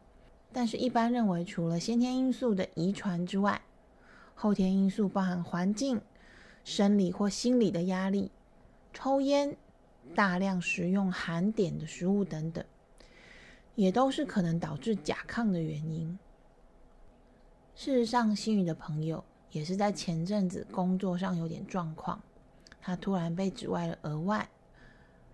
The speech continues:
他突然被指派了额外且大量的工作，每天加班到八九点，而且一开始是没有人支援他的，大约持续了几周的时间。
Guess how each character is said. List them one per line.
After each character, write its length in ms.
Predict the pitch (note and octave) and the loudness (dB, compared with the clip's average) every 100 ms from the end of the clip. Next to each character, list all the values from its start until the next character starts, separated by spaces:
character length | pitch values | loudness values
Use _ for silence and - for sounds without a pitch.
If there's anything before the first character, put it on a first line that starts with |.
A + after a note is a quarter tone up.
| - - - | -20 -20 -12
他 160 | - F#3 | -6 -2
突 160 | G3+ | 0
然 180 | F#3+ E3 | 2 0
被 140 | F#3+ | -2
指 180 | F3+ - | -4 -6
派 240 | - F#3 E3+ | -4 -2 -2
了 140 | D#3+ E3 | -4 -4
额 100 | E3+ | -2
外 240 | A3 A3+ | 0 -2
且 220 | - - - | -4 -8 -2
大 180 | G3 F3 | 0 0
量 200 | F3 D3+ | -2 -4
的 80 | |
工 280 | D3+ D3 D3 | -8 -8 -8
作， 240 | - E3+ - - - - - | -8 -10 -10 -20 -20 -20 -20
每 160 | F#3 E3 | -14 -8
天 200 | G3+ A#3+ | -4 -2
加 180 | A#3 A#3 | -2 -2
班 200 | A#3 A#3+ | 0 0
到 140 | A#3 | -2
八 260 | A3 G#3+ G#3+ | -2 -2 -2
九 240 | F#3+ D#3+ | -4 -6
点， 160 | D#3+ - - - - - - - | -8 -10 -14 -20 -20 -20 -20 -10
而 80 | F#3 | -8
且 160 | E3+ - | -6 -6
一 80 | |
开 260 | A3+ - A3+ | -6 -4 -4
始 200 | - - | -4 -8
是 180 | - F3 | -6 -2
没 140 | E3+ | 0
有 160 | F#3+ E3+ | 0 -2
人 200 | D#3 D3+ | -4 -6
支 180 | - E3+ | -6 -6
援 260 | D#3 C#3 | -6 -8
他 220 | D3 D3 C#3+ | -10 -10 -10
的， 120 | - - _ _ - - - - - - - | -14 -18 _ _ -20 -20 -20 -20 -20 -14 -6
大 180 | E3+ | -4
约 260 | E3 E3+ E3+ | -4 -2 -4
持 300 | - - F3 | -6 -6 -4
续 200 | - C4+ | -2 -2
了 160 | B3 F#3+ | 0 -2
几 240 | - - | -4 -8
周 240 | - A#3 | -4 -2
的 120 | A3 F3+ | -2 -4
时 200 | - F#3+ | -6 -10
间。 320 | - - - | -10 -10 -10